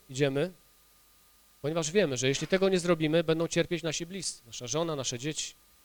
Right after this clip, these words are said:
To jest trud miłości. Czy podejmujemy się różnych działań w Kościele, chociaż nie zawsze nam się chce, jakiś fajny mecz w telewizji, albo film, albo mogę na spacer iść, ale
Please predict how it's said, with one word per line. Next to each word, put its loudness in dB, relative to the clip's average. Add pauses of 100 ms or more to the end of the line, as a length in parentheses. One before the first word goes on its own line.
(320)
To 4
jest 0
trud -4
miłości. 0 (840)
Czy 4
podejmujemy 4
się 2
różnych 2
działań 0
w -10
Kościele, 2 (480)
chociaż -6
nie -2
zawsze 0
nam 0
się -2
chce, -2
jakiś 0
fajny -2
mecz 0
w -6
telewizji, -2
albo -4
film, -8
albo -6
mogę -6
na -2
spacer -2
iść, 0
ale 2